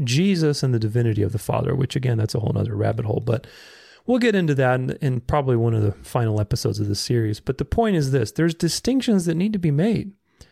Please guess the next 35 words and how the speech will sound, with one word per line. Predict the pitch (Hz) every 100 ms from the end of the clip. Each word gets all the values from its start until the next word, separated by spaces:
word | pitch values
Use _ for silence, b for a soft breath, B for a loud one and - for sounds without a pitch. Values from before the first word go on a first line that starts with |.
| b b b b b _
If | 151 131
you |
don't | 170 226 202
make | 190 202
distinction, | 165 - 180 175 165
if | 139 135
you |
don't | 156 185
have | 156
nuance | 139 120 120 202 131 156 139
in | -
your | 127 120
theology, | - 120 131 123 110
you're | 110 113
very | 113 110 123 170 208 214
likely | 170 147 160 - 156
to | -
go | 120 117
off | 110 107 -
balance | 143 151 160 165 - b b b b
and | 143 135
create | - 127 123 135
very | 110 110 120 143 147 147 139 b b b
wrong | 131 110 120 135 143 135
views, | 117 117 139 139 113 110 123 -
especially | 131 - 180 180 -
on | 151
these | 131 113
very | 113 190 233 233
important | 196 202 202 170
things | - 185 165
that | 143
matter, | 135 147 143 131 B B B B B B _
which | 131 -
is | 131 117 110 - -